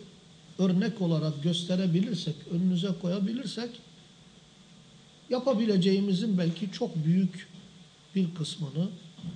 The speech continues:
ifa etmiş oluruz. Dolayısıyla bu ayet-i kerimenin bu surede adım adım nasıl tecelli ettiğini sonuna kadar izah edebileceğimizi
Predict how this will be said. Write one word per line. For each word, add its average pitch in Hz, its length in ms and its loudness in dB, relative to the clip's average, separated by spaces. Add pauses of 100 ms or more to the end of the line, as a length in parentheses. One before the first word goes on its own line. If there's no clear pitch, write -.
(300)
ifa 190 400 0
etmiş 156 340 -4
oluruz. - 420 -16 (2750)
Dolayısıyla 254 760 6 (840)
bu 220 220 6
ayet-i 247 340 2
kerimenin 254 640 0 (1160)
bu 240 180 6
surede 254 600 4 (580)
adım 240 280 2
adım 202 320 4
nasıl 226 360 2
tecelli 220 540 2
ettiğini 190 460 2
sonuna 240 420 0
kadar 190 300 2 (580)
izah 220 360 8
edebileceğimizi 196 1080 4